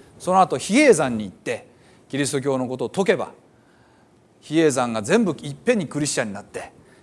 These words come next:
日本中はキリスト教になると思ってたそうです。ところが、都はその直前の応仁の乱でもう荒廃してた。比叡山はもう武装してましたから、ね。それで彼は、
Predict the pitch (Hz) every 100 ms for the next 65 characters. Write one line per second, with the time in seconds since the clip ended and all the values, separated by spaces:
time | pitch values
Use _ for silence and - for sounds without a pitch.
0 | _ 117 139 143 131 135 160 160 113 -
1 | 131 143 123 131 127 147 127 262 - -
2 | - - 160 175 131 101 - 101 - -
3 | _ _ _ _ - 202 226 302 214 214
4 | 113 - - - _ 139 175 208 214 214
5 | 220 175 113 170 165 151 156 151 180 170
6 | 160 143 160 170 165 160 160 151 110 113
7 | 92 - _ - 117 - 208 185 170 -
8 | 127 - - _ _ _ _ _ _ _
9 | _ _ _ 117 185 285 202 156 131 143
10 | 110 110 113 110 160 220 202 190 165 -
11 | - - - _ _ _ _ 98 85 _
12 | _ _ _ _ _ _ - _ _ _
13 | _ - 214 220 254 254 175 156 156 180
14 | 131 -